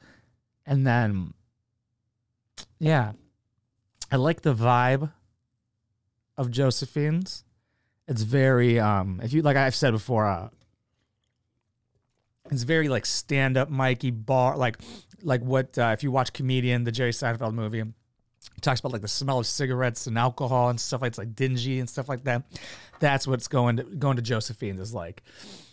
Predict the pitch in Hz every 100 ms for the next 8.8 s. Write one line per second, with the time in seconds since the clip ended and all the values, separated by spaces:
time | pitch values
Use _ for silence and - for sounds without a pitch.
0 | _ 139 156 156 - 156 139 135 120 127
1 | 117 101 98 117 117 127 - 135 117 120
2 | 135 131 92 113 - _ _ _ _ _
3 | _ _ _ _ - 123 110 92 85 71
4 | - _ - - 147 131 - 127 156 147
5 | 107 92 90 120 _ _ - - _ -
6 | 123 117 113 104 98 - - - _ _
7 | _ _ _ _ _ _ _ _ _ _
8 | - 143 151 165 - 185 202 185